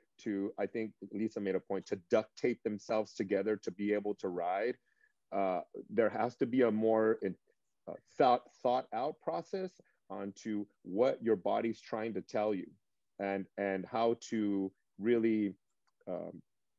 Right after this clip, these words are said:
translate that into actions that you can, you can take. If you need a back support to be able to ride, your brain is sending you messages that you're in pain.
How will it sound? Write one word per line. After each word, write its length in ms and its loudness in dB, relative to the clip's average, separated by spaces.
translate 600 4
that 300 2
into 360 -2
actions 320 0
that 120 -2
you 120 -4
can, 240 -10
you 220 -4
can 140 -4
take. 280 4
If 160 2
you 160 4
need 160 6
a 80 6
back 300 -2
support 460 0
to 80 -4
be 180 0
able 180 2
to 140 -2
ride, 360 0
your 180 4
brain 380 0
is 140 -2
sending 320 -4
you 100 0
messages 800 0
that 180 2
you're 180 2
in 120 -2
pain. 240 -10